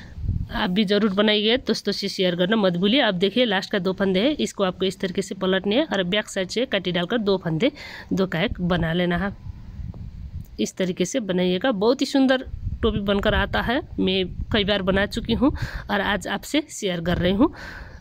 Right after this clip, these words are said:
ये मेरे मेहनत के लिए एक लाइक ज़रूर कीजिए, दोस्तों से शेयर करना मत भूलिए और वीडियो पसंद आए तो वीडियो को ज़रूर लाइक कीजिए। अब देखिए बाकी का फंदे इस तरीके से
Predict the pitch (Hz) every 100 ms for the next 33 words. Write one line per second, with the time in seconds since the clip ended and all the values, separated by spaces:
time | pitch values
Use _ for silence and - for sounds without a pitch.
0 | - - 202 208 247 214 196 202 196 190
1 | - 202 226 294 208 208 185 190 190 190
2 | 208 - 208 208 233 214 - 190 196 175
3 | 180 170 175 180 180 170 165 180 202 -
4 | - - - - - 202 - - - -
5 | - 202 208 190 175 196 185 185 262 277
6 | 196 175 170 220 202 180 175 175 180 190
7 | 190 175 247 - - - - 196 226 277
8 | 320 - 196 196 196 196 190 185 190 -
9 | 185 185 185 294